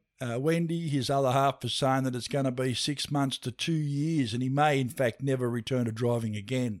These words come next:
Bit sad, really, uh, because as she said and as he said when I last spoke to him, driving is his life. That's, that's what he,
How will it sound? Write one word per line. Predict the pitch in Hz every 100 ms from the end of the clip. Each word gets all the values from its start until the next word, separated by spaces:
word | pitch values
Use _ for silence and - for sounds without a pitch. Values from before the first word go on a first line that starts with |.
| -
Bit | 175 -
sad, | - 185 196 143
really, | 143 170 196 196 214 - -
uh, | 127 135 127
because | 135 - 147 120 -
as | - 131 113 - - _
she | - 156 143
said | - 147 131
and | 131
as | 127 123
he | 160 190
said | - 127 123
when | 123
I | 135
last | 127 131
spoke | - 156 151
to | 123
him, |
driving | 120 143 139 131
is | 113
his | 110
life. | 120 131 127 - 143
That's, | - 131 - - -
that's | 139 123 -
what | 135 127
he, | 127 120 117